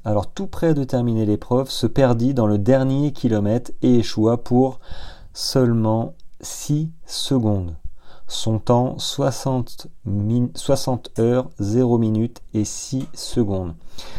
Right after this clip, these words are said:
La déception fut grande pour cet homme allé jusqu'au bout de lui-même en espérant terminer cette épreuve dans les temps, mais comme une mauvaise nouvelle n'arrive jamais seule, Gary Robbins fut tout simplement déclassé de cette édition.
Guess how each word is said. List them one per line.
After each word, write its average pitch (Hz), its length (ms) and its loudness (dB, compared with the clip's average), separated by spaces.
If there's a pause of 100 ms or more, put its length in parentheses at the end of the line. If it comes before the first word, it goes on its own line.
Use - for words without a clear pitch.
(320)
La 104 120 2
déception 123 760 -2
fut - 240 -4
grande 131 680 2
pour 101 160 -4
cet - 320 0
homme 123 200 6
allé 101 180 4
jusqu'au 113 380 2
bout 107 260 0
de 123 60 2
lui-même 110 520 2 (480)
en 107 120 2
espérant 113 360 2
terminer 113 500 2
cette - 200 -6
épreuve 104 300 0
dans 101 100 0
les 98 140 0
temps, 117 200 2
mais 101 220 0 (520)
comme 143 200 4
une 131 140 4
mauvaise 120 460 4
nouvelle 110 480 4
n'arrive 98 340 2
jamais 92 260 -2
seule, 127 300 2
Gary 104 260 4
Robbins 101 260 2
fut - 260 -6
tout 196 200 -2
simplement 135 480 0
déclassé 135 580 2
de 120 120 2
cette 107 240 0
édition. 95 480 -4